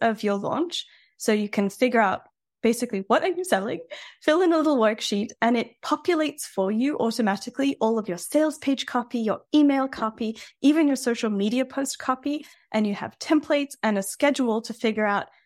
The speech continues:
how are you actually gonna share this around and get all of those assets going. It's kind of like shortcutting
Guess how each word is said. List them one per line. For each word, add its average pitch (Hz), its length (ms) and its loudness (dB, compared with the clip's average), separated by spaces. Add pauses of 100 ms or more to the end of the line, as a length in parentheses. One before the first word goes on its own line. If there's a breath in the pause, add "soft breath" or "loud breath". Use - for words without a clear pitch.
(260 soft breath)
how - 180 0
are 254 60 2
you 285 120 2
actually 247 260 -2
gonna 240 180 -4
share 202 240 -2
this 233 200 -6
around 233 480 -2 (280 soft breath)
and 240 200 2
get 269 240 2
all 269 160 2
of 254 140 -2
those 214 280 0
assets - 400 -6
going. 190 460 -2
It's - 420 -4
kind 285 180 4
of 285 80 0
like 226 160 -2
shortcutting - 840 0